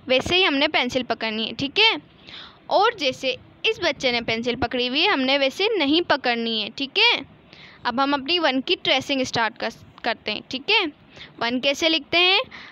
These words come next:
हमने क्या ले, करना है? हमने बिल्कुल स्ट्रेट लाइन लगानी है इन डॉट पर। तो ये क्या बन जाएगा? ये बन जाएगा वन। What is this? This is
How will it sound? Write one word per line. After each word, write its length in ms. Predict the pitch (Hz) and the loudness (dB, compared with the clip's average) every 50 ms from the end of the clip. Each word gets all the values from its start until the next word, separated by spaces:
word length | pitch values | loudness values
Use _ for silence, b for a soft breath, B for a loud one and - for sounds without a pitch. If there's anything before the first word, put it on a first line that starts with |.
| B - | B -6
हमने 260 | 226 240 247 254 269 277 | -2 0 2 2 2 2
क्या 180 | - 294 294 294 | 2 2 2 4
ले, 140 | 294 285 - - - - - | 2 2 0 -2 -6 -6 0
करना 280 | 294 285 285 285 294 302 | 2 2 4 4 2 2
है? 300 | 302 311 359 381 415 494 427 | 4 4 4 4 4 2 2
हमने 360 | 320 277 247 254 254 277 294 | 0 0 2 2 2 2 2
बिल्कुल 840 | 247 269 254 247 233 - - 302 330 370 381 403 415 427 440 440 - - - | 2 0 -2 -2 -4 -4 -2 0 2 2 2 2 2 2 2 0 0 -2 -4
स्ट्रेट 1040 | 277 - - - - 269 277 277 277 294 311 330 370 427 - - - - - - - | -4 -4 -2 -2 0 2 2 4 4 4 4 4 4 2 0 -2 -10 -20 -14 -6 -4
लाइन 360 | 262 262 240 240 240 247 254 269 | -2 0 2 2 2 2 2 2
लगानी 580 | 269 254 247 233 247 240 240 247 254 269 277 | 2 2 2 2 0 0 2 2 2 2 4
है 100 | 311 381 | 4 4
इन 120 | 403 427 330 | 4 4 6
डॉट 240 | 262 240 226 233 - - - | 6 6 4 4 0 -2 -2
पर। 140 | 220 190 - - - _ _ - B B B B B B B B - | -2 -2 -2 -6 -12 _ _ -20 B B B B B B B B 0
तो 60 | 233 | 2
ये 160 | 254 262 269 254 | 4 4 2 2
क्या 200 | - 277 262 269 | 2 0 2 2
बन 220 | 254 285 294 302 | 2 2 2 2
जाएगा? 420 | 294 330 311 320 339 320 370 381 427 554 B B B - - | 2 4 4 4 4 4 4 2 2 2 B B B -4 -2
ये 80 | 233 | -2
बन 200 | 233 254 254 269 | 0 0 0 2
जाएगा 360 | 269 320 320 339 359 359 392 403 | 2 4 4 4 4 4 4 4
वन। 420 | 370 370 403 440 427 415 392 440 392 | 4 4 4 6 6 4 4 2 4
What 260 | 269 233 233 240 - | 4 4 4 4 2
is 160 | 294 311 294 262 285 | 2 2 2 2 4
this? 340 | 370 415 466 508 508 - - - - B B B B B B B B 240 | 6 6 6 6 4 2 -4 -16 -18 B B B B B B B B 0
This 320 | 226 247 254 247 - - | 2 2 2 0 0 2
is 340 | 359 392 427 427 427 - | 4 6 6 4 4 0